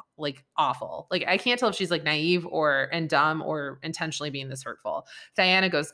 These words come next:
"Golly, he obviously tells you everything." And Camilla responds with, "We talk most days." And now we hit the pissing match because, like, Diana is pissed because she has not heard from her fiance for weeks. And this man is calling this woman all the time.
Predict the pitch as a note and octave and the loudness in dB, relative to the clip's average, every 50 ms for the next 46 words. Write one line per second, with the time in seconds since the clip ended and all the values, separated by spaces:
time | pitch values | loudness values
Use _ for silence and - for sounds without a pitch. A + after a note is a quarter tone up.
0 | _ - F#3+ G#3+ D4 F#4+ F4+ G#3+ F#2 G2 - F#3 E3+ _ _ - A#3 G#3+ - E3+ | _ 2 4 6 6 6 4 2 0 -2 -8 -12 -16 _ _ -6 -4 -2 0 2
1 | E3+ F3+ F3+ A3 A3+ A3+ - A#3 A3 A3 A3 A3 G3 G3+ F#3 F#3+ G#3 F#3 F3 G3+ | 2 2 2 0 -4 -4 -4 -6 -6 -4 -2 -2 -2 -2 -2 -4 -4 -4 -4 -4
2 | - C#4+ G#3 F3 - D3 C#3+ C3+ C#3 C#3 - - E3+ F3 - F#3 F3+ E3+ E3+ D#3+ | -4 -6 -8 -8 -8 -8 -8 -10 -10 -12 -10 -8 -8 -8 -6 -4 -4 -2 -2 -4
3 | F3 E3+ - E3+ D#3+ D#3 - D#3+ D#3 D3+ D#3 - - _ - - _ _ _ _ | -6 -8 -6 -8 -8 -8 -6 -4 -4 -4 -6 -8 -14 _ -20 -20 _ _ _ _
4 | - F3+ F3 - - - F#3 F3 E3 E3+ - F#3 E3+ D3+ D3 - - - F#2+ F#2+ | -8 -8 -6 -6 -2 2 4 4 4 2 -2 -8 -8 -8 -8 -8 -8 -6 -6 -6
5 | - - - - - - - _ _ _ _ _ _ _ _ _ _ _ - - | -6 -6 -10 -12 -12 -14 -18 _ _ _ _ _ _ _ _ _ _ _ -2 0
6 | F#3 F3+ F3+ F3+ F3 F3+ F#3+ A3 B3 B3+ A#3+ A#3 A#3+ - - - - - F3+ D#3 | 2 2 2 2 2 2 2 2 2 0 -2 -2 -2 -4 -4 -8 -12 -8 -8 -10
7 | - - C#3+ C3 C3 C3 C#3 - - - - D#3+ - E3 D3+ - C#3+ C#3+ - - | -8 -10 -12 -10 -10 -8 -8 -8 -10 -10 -12 -10 -10 -10 -8 -8 -8 -8 -6 -6
8 | D#3 C#3+ D3+ D#3+ F3+ A3 B3 B3 A#3 A3+ - - E3+ E3 B3 - _ _ _ _ | -6 -4 -4 -2 0 0 2 2 2 0 0 -2 -2 -2 -4 -10 _ _ _ _
9 | _ _ - - - - - - - - E3+ D#3+ - E3 E3 - - F#3+ F#3 F#3 | _ _ -10 -10 -10 -10 -12 -16 -12 -10 -8 -4 -4 -4 -2 -2 0 0 0 2
10 | E3+ F3 E3 C#3+ F3+ G3+ F#3+ F#3+ - C4 C4+ C4+ C#4+ C#4+ C#4+ D4 B3+ A3 G3 G3+ | 2 2 2 2 2 0 -2 -2 -2 0 0 2 0 0 0 0 0 0 0 0
11 | G3 - F#3 E3+ D#3+ D3+ - - _ - E3+ E3 D#3+ D#3+ E3 D#3 D#3+ D#3+ - D#3 | 0 0 0 0 0 -2 -4 -8 _ -6 -2 0 2 2 2 0 -2 -6 -12 -16
12 | D3+ D3 D#3 C3+ G#2 F2+ - - - - - E3+ E3 E3 F#3+ G3+ - G#3 F#3+ F3+ | -12 -8 -6 -6 -6 -8 -12 -16 -14 -8 -6 -4 -2 0 -2 -2 0 0 0 2
13 | F3 E3+ E3 E3 - - D#3+ D#3 D3+ D3 C#3+ C#3+ C#3 D#3 F3 F3 - D#3+ D3 D3 | 2 0 -2 -2 0 2 2 2 2 2 -2 -2 -2 -2 -2 -2 -2 -4 -4 -2
14 | C#3+ C3+ C3+ C3 - _ - D3 C#3 C3+ C#3+ C#3 - - - A2+ A#2+ - - | -2 -4 -6 -8 -10 _ -4 -4 -2 -2 -4 -6 -8 -8 -8 -8 -10 -10 -14